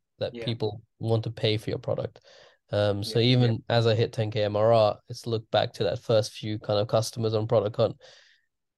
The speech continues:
Speaker 1: um, and that, you know, that, that, that energy that you get from that is, is, is very cool.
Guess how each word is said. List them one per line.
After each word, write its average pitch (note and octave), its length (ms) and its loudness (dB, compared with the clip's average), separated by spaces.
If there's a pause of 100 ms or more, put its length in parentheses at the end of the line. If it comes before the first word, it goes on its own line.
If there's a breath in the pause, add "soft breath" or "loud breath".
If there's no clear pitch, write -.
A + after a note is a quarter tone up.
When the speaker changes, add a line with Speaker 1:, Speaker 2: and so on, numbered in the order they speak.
(320)
Speaker 1:
um, G#2 680 0
and A2 160 -4
that, G#2 120 2 (180)
you A2+ 140 0
know, G#2 80 2
that, G2+ 160 -2 (100)
that, G#2+ 160 -6 (600)
that A#2 160 -6 (320)
energy C3 440 4
that G#2+ 120 0
you A#2 100 -2
get A#2+ 180 4
from A#2 160 -2
that A2 140 2
is, A2+ 220 -4
is, A#2 160 -4
is A#2 200 -2
very A#2 280 0
cool. A#2+ 280 -4